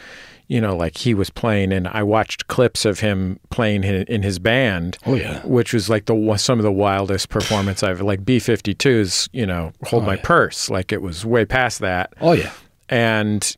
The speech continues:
Speaker 1: you know, obviously his films are so grandly emotional and exciting and fun and kinetic and, you know,
Speaker 2: Mm-hmm.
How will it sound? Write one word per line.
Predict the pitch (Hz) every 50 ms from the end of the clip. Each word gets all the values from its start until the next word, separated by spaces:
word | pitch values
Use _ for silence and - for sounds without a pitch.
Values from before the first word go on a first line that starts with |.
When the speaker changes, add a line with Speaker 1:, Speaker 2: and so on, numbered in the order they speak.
| _ -
Speaker 1:
you | 151 131 123
know, | 110 101 95 95 95 - -
obviously | 110 107 107 107 120 113 98 - - 120 110 107
his | 101 - 113 107 101 98 92 - - - - - _ _ _ - 71
films | - - - - 180 185 175 160 139 123 110 -
are | - 113 110 -
so | - - - 131 123 120 117 113 110 104 98 95 92 95
grandly | 98 - 113 113 127 135 135 113 113 101
emotional | 92 95 110 120 135 131 - - 117 104 95 95 90 87 90 -
and | - 98 95 92 92 92
exciting | 90 - - - 107 101 117 120 110 107 104 101 98 95 92
and | 95 - 98 92 90 90 90 87 -
fun | - - - 113 113 117 110 104
and | 95 92 82
kinetic | - 104 98 95 104 107 104 95 92 - -
and, | 92 87 87 87 87 87 -
you | - 110 101
know, | 92 80 87
Speaker 2:
Mm-hmm. | 104 110 107 104 104 95